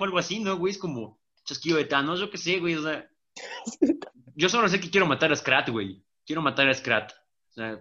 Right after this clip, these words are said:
Speaker 1: pinche ardilla pendeja. No. Ok.
Speaker 2: Castorcito, hijo de perra.
Speaker 1: Blue Sky hace buenas películas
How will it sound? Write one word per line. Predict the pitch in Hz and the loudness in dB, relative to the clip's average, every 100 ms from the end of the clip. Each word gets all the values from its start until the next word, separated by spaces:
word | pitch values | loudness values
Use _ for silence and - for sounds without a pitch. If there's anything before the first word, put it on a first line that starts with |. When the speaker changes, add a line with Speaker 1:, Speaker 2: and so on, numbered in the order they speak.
| _ | _
Speaker 1:
pinche | 147 151 151 143 - 123 | -4 -2 0 -2 -4 -4
ardilla | 117 120 120 | 0 2 2
pendeja. | 117 110 98 95 95 98 - _ _ _ | 0 -4 -4 -4 -8 -10 -14 _ _ _
No. | 123 110 101 - _ - _ _ _ _ _ _ _ _ - - | -4 -4 -4 -14 _ -20 _ _ _ _ _ _ _ _ -12 -2
Ok. | 147 | 0
Speaker 2:
Castorcito, | 131 123 104 - | 2 2 0 -6
hijo | - - | -10 -16
de | - _ 120 | -16 _ -6
perra. | - - _ - | -6 -10 _ -4
Speaker 1:
Blue | 135 190 | 2 4
Sky | 208 185 170 | 4 6 6
hace | 147 | 4
buenas | 131 123 135 135 | 0 0 0 0
películas | 127 120 123 117 110 107 | 2 2 0 0 -2 -2